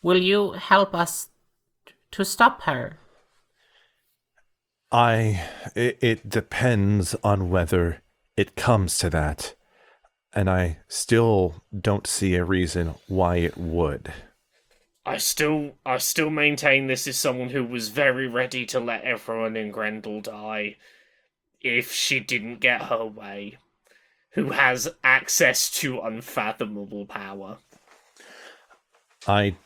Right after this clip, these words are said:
Speaker 2: don't agree that that was, that's where her heart is.
Speaker 1: She isn't on the egregore.
Speaker 2: She isn't on the egregore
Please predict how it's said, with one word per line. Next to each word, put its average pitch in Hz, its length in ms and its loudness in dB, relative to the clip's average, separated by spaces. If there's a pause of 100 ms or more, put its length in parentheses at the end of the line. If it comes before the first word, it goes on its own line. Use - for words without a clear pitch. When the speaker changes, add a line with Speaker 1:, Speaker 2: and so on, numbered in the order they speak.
Speaker 2:
don't 104 400 2
agree 90 540 2 (120)
that 95 140 -4
that 95 220 2
was, 92 260 0
that's 95 240 0
where 95 160 4
her 85 140 0
heart 80 320 -2
is. 76 360 -8 (1300)
Speaker 1:
She 185 200 -2
isn't 202 440 2
on 185 240 4
the 170 120 -2
egregore. 139 840 2 (1000)
Speaker 2:
She - 300 -4
isn't 101 400 2
on 98 160 2
the 95 80 0
egregore 80 720 0